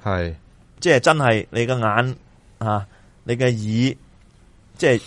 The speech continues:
Speaker 2: 聽覺器，器官啦，包括埋你入面啲，呃，耳膜、耳蝸啦，
Speaker 1: 耳膜，係。
Speaker 2: 下。咁啊，鼻啦，下，就係你嘅嗅覺系統啦，入面嗰啲咁嘅膜啦，鼻膜啊，
Speaker 1: 鼻膜啦，
Speaker 2: 嗰啲下。
Speaker 1: 係啦，嗰啲 sensor
Speaker 2: 啊，條脷啦，
Speaker 1: 啦。
Speaker 2: 嗰啲味蕾啦，下。咁你個身體啊，觸覺啦，全部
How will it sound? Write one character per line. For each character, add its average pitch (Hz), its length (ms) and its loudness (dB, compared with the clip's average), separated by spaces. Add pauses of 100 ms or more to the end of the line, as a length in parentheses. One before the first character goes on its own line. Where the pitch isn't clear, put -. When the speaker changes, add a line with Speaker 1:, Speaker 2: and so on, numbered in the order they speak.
(120)
Speaker 2:
聽 131 180 -4
覺 127 100 2
器， - 560 -8
器 131 80 0
官 156 200 -2
啦， 151 180 4
包 147 180 6
括 147 120 -2
埋 92 200 -2
你 110 80 2
入 104 80 -2
面 110 220 -8
啲， 135 260 -2
呃， 98 180 0
耳 107 180 -4
膜、 120 140 -2
耳 120 140 -10
蝸 120 320 0
啦， 131 80 2
Speaker 1:
耳 131 140 2
膜， - 0 -
係。 - 20 -2
Speaker 2:
下。 90 220 -2 (440)
咁 147 160 -4
啊， 127 160 -2
鼻 110 260 6
啦， 139 280 2
下， 104 240 -2 (500)
就 117 80 2
係 110 60 4
你 123 140 2
嘅 - 20 0
嗅 123 200 4
覺 120 60 0
系 110 260 0
統 120 100 -4
啦， 139 200 4
入 117 60 0
面 110 180 -6
嗰 117 80 -2
啲 135 200 -6
咁 131 120 -6
嘅 113 260 2 (320)
膜 107 260 0
啦， 135 120 4
鼻 117 120 0 (120)
膜 104 180 2
啊， 117 140 2
Speaker 1:
鼻 117 60 -2
膜 117 40 -2
啦， - 0 -
Speaker 2:
嗰 117 100 -2
啲 143 40 0
下。 110 140 2
Speaker 1:
係 95 40 0
啦， 92 180 -6
嗰 107 80 -2
啲 117 80 0
sensor 113 340 -2
Speaker 2:
啊， 110 100 0
條 107 160 0
脷 113 260 4
啦， 143 140 4
Speaker 1:
啦。 151 60 6
Speaker 2:
嗰 143 80 -2
啲 143 120 -2
味 113 160 0
蕾 98 180 0
啦， 135 240 2
下。 - 680 -2
咁 - 20 -8
你 151 80 -2
個 131 60 -2
身 143 240 0
體 135 60 -2
啊， 127 180 4
觸 - 160 -6
覺 - 180 -4
啦， 135 160 4
全 104 240 -8
部 107 240 -6